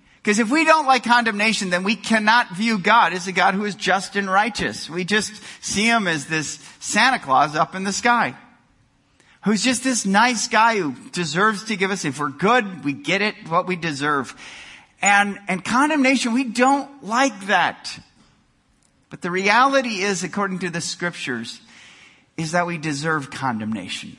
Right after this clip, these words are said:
We all do. None of us deserve grace.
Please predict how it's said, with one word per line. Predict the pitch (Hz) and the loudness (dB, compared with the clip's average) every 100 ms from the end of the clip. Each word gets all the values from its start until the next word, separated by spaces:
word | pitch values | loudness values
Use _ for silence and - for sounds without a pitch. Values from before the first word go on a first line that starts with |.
| _ | _
We | 175 | -4
all | 175 180 | -2 -2
do. | 156 127 90 - _ _ _ _ _ | -4 -10 -14 -20 _ _ _ _ _
None | 160 175 208 | -4 0 2
of | 185 | 0
us | 147 127 | -2 -6
deserve | - 131 117 135 120 107 | -8 -10 -6 -6 -6 -10
grace. | 113 90 - - - | -12 -12 -14 -20 -20